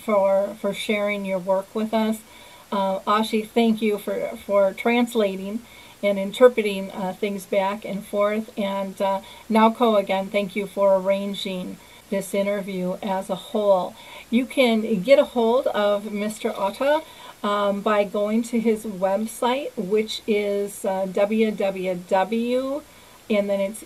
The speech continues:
U B G N dot C O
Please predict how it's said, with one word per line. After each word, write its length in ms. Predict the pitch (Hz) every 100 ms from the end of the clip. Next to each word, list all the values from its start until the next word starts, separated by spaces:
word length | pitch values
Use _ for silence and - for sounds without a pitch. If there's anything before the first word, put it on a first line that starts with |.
| -
U 760 | 185 196 214 226 247 269 294 294 - - 165 -
B 580 | 220 226 226 240 277 - - - -
G 680 | - 220 220 220 226 269 269 - - -
N 560 | 214 202 185 190 208 240 - - - - - 202
dot 340 | 196 196 190 - -
C 580 | - - 240 220 247 254
O 540 | 214 196 185 185 185